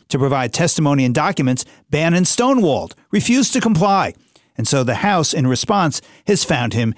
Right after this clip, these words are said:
in criminal contempt. I'm Bill Newman, and this is the Civil Liberties Minute. Bannon, at Trump's direction, has invoked executive privilege.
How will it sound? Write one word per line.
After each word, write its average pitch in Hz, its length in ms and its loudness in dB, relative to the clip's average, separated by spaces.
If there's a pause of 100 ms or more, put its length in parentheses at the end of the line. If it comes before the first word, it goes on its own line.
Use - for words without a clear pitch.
(140)
in 139 180 0
criminal 104 420 -2
contempt. 117 580 -4 (680)
I'm 131 160 0
Bill 143 160 2
Newman, 151 380 2 (240)
and 135 120 0
this 196 200 2
is 135 100 0
the 135 80 0
Civil 170 340 0
Liberties 165 400 0
Minute. 101 300 -4 (640)
Bannon, 160 520 0
at 127 180 -2
Trump's 233 340 0
direction, 131 540 -2
has 151 200 0
invoked 123 460 0
executive 131 580 -2
privilege. 165 520 -2